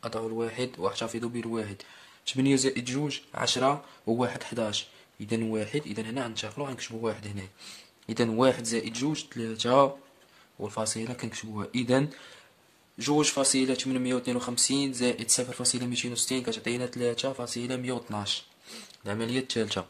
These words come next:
إذن هنا غادي نكتبو خمسة زائد تمنية. شحال كتساوي لينا؟ كتساوي لينا تلتاش. إذن غادي نكتبو تلاتة ونحتفظو بالواحد.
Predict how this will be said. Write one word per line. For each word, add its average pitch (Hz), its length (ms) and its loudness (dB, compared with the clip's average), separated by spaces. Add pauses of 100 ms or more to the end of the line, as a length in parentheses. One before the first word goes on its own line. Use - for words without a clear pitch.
(120)
إذن 123 260 0
هنا 123 200 0
غادي 113 180 -2
نكتبو - 280 -10
خمسة 117 520 2 (300)
زائد 110 340 4
تمنية. 107 460 -2
شحال 113 180 -8
كتساوي 113 420 0
لينا؟ 104 220 -4
كتساوي 101 260 -6
لينا 113 140 -4
تلتاش. 104 520 -4
إذن 123 240 -2
غادي 110 180 -4
نكتبو 110 340 -2 (380)
تلاتة 110 320 4
ونحتفظو 120 460 0
بالواحد. 131 400 2